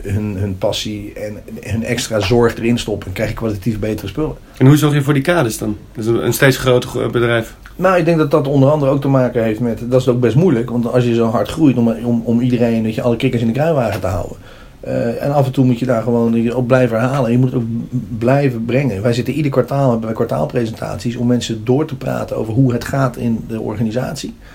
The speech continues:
Speaker 1: Hoe we ervoor staan, wat onze uitdagingen zijn en welke kant we op gaan. Dus op het moment dat wij beginnen met, we gaan een derde fabriek bouwen, met het verhaal erachter wat we daar willen gaan doen,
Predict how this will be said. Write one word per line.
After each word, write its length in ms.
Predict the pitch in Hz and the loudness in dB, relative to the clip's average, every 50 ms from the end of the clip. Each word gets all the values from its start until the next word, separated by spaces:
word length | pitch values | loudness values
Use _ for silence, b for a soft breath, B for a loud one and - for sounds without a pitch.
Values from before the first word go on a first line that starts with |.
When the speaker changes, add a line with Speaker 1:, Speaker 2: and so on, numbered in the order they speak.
| B B B B B B B | B B B B B B B
Speaker 1:
Hoe 160 | - 143 147 | 4 4 6
we 60 | 139 | 6
ervoor 280 | 123 107 120 143 156 160 | 2 4 4 2 2 2
staan, 260 | 156 - 151 156 139 | 0 0 0 2 4
wat 160 | 123 135 131 | 4 4 4
onze 180 | 135 117 110 110 | 4 2 2 2
uitdagingen 540 | 120 147 156 151 156 156 143 139 139 139 131 | 2 2 0 0 0 2 2 2 2 2 2
zijn 240 | 135 131 143 139 | 0 -2 -2 -2
en 80 | 135 139 | 0 0
welke 160 | 156 147 131 - | 0 0 0 0
kant 220 | 156 160 170 147 | 0 -2 0 0
we 60 | 135 | -2
op 140 | 113 101 - | -2 -2 -4
gaan. 180 | - - - 90 - - - B B B B B B B B B | -8 -14 -14 -16 -18 -20 -20 B B B B B B B B B
Dus 160 | B - 131 127 | B -4 0 2
op 0 | |
het 0 | |
moment 180 | 135 139 135 | 4 4 4
dat 100 | 131 123 | 2 2
wij 160 | 127 131 131 | 0 0 0
beginnen 360 | 123 127 - 139 131 127 120 120 | 0 -2 -2 -2 0 0 0 0
met, 200 | 120 117 117 - | -2 -4 -4 -6
we 100 | 120 - | -8 -6
gaan 180 | - 117 110 | -4 -4 -4
een 60 | 104 | -2
derde 260 | 110 127 123 120 110 - | 0 0 0 0 -2 -4
fabriek 300 | 117 110 131 160 147 131 | -4 -2 -2 -2 -2 -2
bouwen, 340 | 120 101 90 104 117 131 | -4 -4 -6 -6 -6 -6
met 100 | 127 123 | -6 -6
het 100 | 113 107 | -6 -4
verhaal 300 | - 120 113 131 131 131 127 | -4 -2 0 2 2 2 0
erachter 240 | 120 113 - - 104 | -2 -4 -6 -2 0
wat 160 | 120 120 113 | 0 0 0
we 60 | 113 | -2
daar 160 | 107 110 107 | -2 -2 -2
willen 160 | 110 113 104 | -2 -4 -4
gaan 160 | 101 107 110 131 | -6 -4 -2 -2
doen, 320 | 160 156 143 - - | -2 0 -2 -4 -6